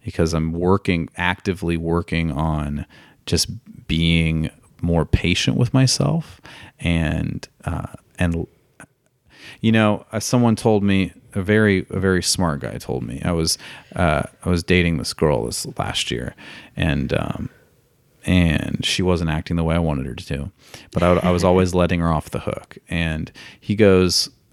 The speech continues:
he, my, my buddy goes, "Look," I was, like, complaining about this girl, whatever. He goes, "Hey man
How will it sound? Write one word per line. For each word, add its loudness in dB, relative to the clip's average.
he, 0
my, -4
my 0
buddy 2
goes, -2
"Look," 0
I 2
was, 0
like, 0
complaining 2
about 0
this -10
girl, -4
whatever. -4
He 0
goes, 4
"Hey -2
man 0